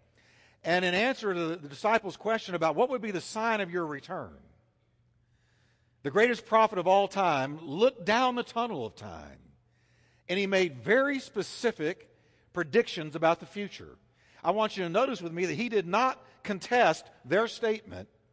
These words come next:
that there would be an end of this age, an end of time as we know it. He didn't contest that. He didn't say, "What do you mean by that question?" He totally agreed with the question, and he answered it. Now, his predictions began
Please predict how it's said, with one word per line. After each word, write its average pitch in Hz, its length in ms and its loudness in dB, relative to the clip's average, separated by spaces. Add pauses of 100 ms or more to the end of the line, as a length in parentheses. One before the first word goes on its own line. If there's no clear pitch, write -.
(300)
that 151 140 0
there 214 140 6
would 214 140 4
be 202 140 0
an 180 80 0
end 185 460 0
of 156 200 -2
this 170 180 -2
age, 98 680 -4 (280)
an 160 120 -4
end 214 320 -2
of 214 100 -2
time 180 640 0 (340)
as 156 160 2
we 185 180 -4
know 185 200 4
it. 107 100 -2 (120)
He 226 80 -2
didn't 262 160 -2
contest 233 380 0
that. 151 120 2
He 208 80 2
didn't 214 140 -4
say, 208 100 0
"What 233 140 2
do 240 60 -6
you 214 100 -4
mean 226 180 -2
by 165 140 4
that 147 220 0
question?" 127 520 -4 (320)
He 190 100 -2
totally 185 320 2
agreed 220 360 -4
with 139 100 -10
the 117 80 -12
question, - 460 -10 (720)
and 185 100 0
he 196 100 2
answered 185 400 -2
it. 85 140 -14 (880)
Now, 208 400 4 (1160)
his 208 160 0
predictions 214 520 0
began 160 800 -2